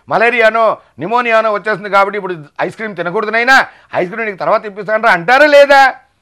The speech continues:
మరి నీ బిడ్డలాంటి వాళ్ళు కదా అయ్యప్ప స్వామి భక్తులు కూడా, వాళ్ళ యొక్క కడుపును కూడా మీరు చూడాలి.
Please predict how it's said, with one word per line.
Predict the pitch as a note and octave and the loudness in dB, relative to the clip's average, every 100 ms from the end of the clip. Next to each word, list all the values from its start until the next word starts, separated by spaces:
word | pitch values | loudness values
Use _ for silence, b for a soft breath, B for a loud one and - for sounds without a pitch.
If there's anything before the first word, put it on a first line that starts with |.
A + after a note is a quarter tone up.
| _ _ | _ _
మరి | - A#3 | -2 -2
నీ | G#3+ A3+ | -4 -8
బిడ్డలాంటి | F3 D#3+ B3 C#4 D4+ C#4+ | -6 0 4 6 4 2
వాళ్ళు | C4+ B3+ B3+ | 4 6 4
కదా | A3+ A#3 | 0 4
అయ్యప్ప | B3+ C4+ A#3 G3+ A3 | 6 6 4 0 -8
స్వామి | A#3 A#3+ A#3+ | -6 -4 -4
భక్తులు | F#3+ E3+ G#3+ | -4 -6 -8
కూడా, | G#3 G#3+ B3+ B3 - _ _ _ _ _ | -4 4 4 4 0 _ _ _ _ _
వాళ్ళ | G2 G#2 E3+ | -12 -6 -4
యొక్క | G3 F#3 F3+ | -6 -10 -8
కడుపును | C3 C#3+ E3+ | -8 -8 -12
కూడా | E3 F#3+ | -12 -10
మీరు | G3+ E3+ C#3+ | -10 -12 -14
చూడాలి. | A2 B2+ C#3 C3+ C3 C3+ | -14 -14 -12 -12 -14 -20